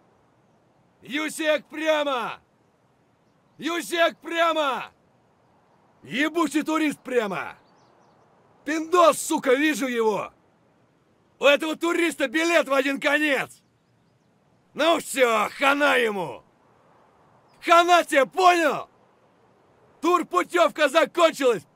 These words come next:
Ну и че ты сюда приехал? Эй, нелюдь! Хлебал свое завали! Да ща порвем его! Ну давай, давай!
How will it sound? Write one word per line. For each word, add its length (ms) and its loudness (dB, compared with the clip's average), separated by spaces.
Ну 260 2
и 60 0
че 240 0
ты 60 -6
сюда 380 2
приехал? 920 0
Эй, 400 8
нелюдь! 600 2
Хлебал 600 4
свое 280 0
завали! 520 2
Да 160 0
ща 220 0
порвем 540 2
его! 440 -4
Ну 160 -6
давай, 520 2
давай! 760 4